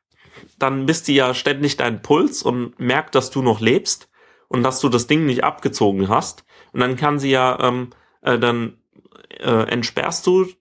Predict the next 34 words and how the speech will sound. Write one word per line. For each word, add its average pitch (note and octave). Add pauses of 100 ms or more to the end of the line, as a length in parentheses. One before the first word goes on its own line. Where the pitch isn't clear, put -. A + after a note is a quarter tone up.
(300)
dieses B2+
Bezahlfeature E3 (600)
für D3+
den D3
Tag. D#3+ (420)
Und, D3
ähm, C3+
also A2+
morgens C#3+
zum D#3+
Beispiel, D3+
dann A#2+
lässt C3
du B2+
dein A2
Handy C3+
einfach A2+
irgendwo, B2 (260)
gehst C3
einmal A#2
joggen D#3 (360)
und C#3
wenn D3
du D#3
beim B2+
Joggen E3+
zurückkommst, E3+
nach, -
also A2+
bevor B2
du D#3
nach B2+
Hause D3
gehst, C#3+